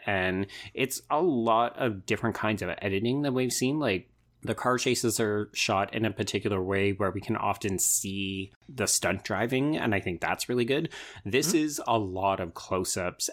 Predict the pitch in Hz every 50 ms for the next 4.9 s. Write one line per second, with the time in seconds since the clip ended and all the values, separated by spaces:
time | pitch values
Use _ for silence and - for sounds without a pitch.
0 | - - 104 95 92 90 87 90 87 92 - 110 110 95 - - 87 87 87 92
1 | 95 101 101 98 95 95 92 92 90 - - 104 101 - - - 117 104 104 101
2 | - 104 - - 110 104 95 90 95 87 92 90 - - 98 92 - - 104 95
3 | - 95 90 87 87 87 90 - - - - - - - 117 123 123 117 127 123
4 | 123 117 110 107 113 110 113 113 107 107 104 107 101 104 104 104 104 104 104